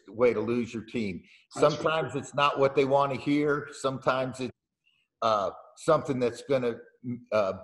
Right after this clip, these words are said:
Speaker 1: be a little bit painful. But I think honesty in the long run, like you said,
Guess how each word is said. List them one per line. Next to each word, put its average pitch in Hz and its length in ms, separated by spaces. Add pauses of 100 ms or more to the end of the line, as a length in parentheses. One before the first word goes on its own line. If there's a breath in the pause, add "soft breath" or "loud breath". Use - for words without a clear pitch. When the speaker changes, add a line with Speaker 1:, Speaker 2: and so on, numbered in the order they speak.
Speaker 1:
be 139 120
a 131 60
little 131 200
bit 123 240
painful. 143 680 (260 loud breath)
But 117 120
I 110 100
think 123 280
honesty 131 520
in 123 60
the 117 80
long 127 340
run, 127 200
like 120 240
you 120 60
said, 113 400